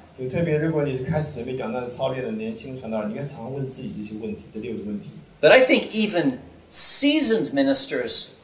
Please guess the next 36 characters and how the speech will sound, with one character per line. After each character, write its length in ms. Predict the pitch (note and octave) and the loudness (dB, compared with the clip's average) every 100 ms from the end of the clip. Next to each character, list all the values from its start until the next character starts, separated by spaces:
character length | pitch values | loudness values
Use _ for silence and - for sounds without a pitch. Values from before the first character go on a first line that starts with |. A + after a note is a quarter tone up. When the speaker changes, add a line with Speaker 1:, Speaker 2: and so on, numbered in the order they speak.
| - | -2
Speaker 2:
should 260 | - D#3+ | 0 2
ask 360 | C#3 C#3 C3+ - | 4 6 6 6
themselves 460 | C#3 B2 C#3+ C3+ C3 | 2 2 4 2 2
these 160 | B2 | -2
questions 480 | - B2+ - - A2 | -2 -2 -2 -2 4
sometimes. 420 | - D3 C3+ - - - | 6 6 2 -6 -18 -4
Speaker 1:
即 260 | - E3 G#3 | -2 2 4
使 240 | - A#2 | 4 2
呢， 200 | A2+ B2+ | -2 -4
这 240 | B2+ B2 | -2 -2
个， 440 | A2+ A#2 A#2 A#2 A2+ | -2 -2 -2 -4 -6
呃， 720 | A#2+ A#2 A#2+ A#2+ A#2 G#2+ B2+ | -8 -2 0 0 -4 -6 -8
有 140 | B2+ B2 | -6 -4
经 200 | - G3+ | 0 0
验 100 | F#3 | 0
的 60 | |
传 160 | - - | -2 -2
道 120 | C3+ | -4
人 140 | B2 A2+ | -4 -6
也 200 | A#2 A2+ | -8 -8
应 100 | C3+ | -2
该 180 | C#3 C#3 | 0 0
有 140 | G#2 | -2
时 120 | G#2 | -6
候 60 | B2 | -6
要 80 | G#2+ | -6
尝 220 | - A2+ - | -8 -12 -14
试 120 | - - | -16 -18
检 180 | - B2+ | -12 -10
讨 120 | A2 G2 | -8 -12
自 140 | A2+ | -12
己 60 | A2+ | -10
这 60 | |
六 160 | A#2+ A2 | -8 -8
方 140 | A2 | -6
面。 200 | G#2+ G#2 | -8 -8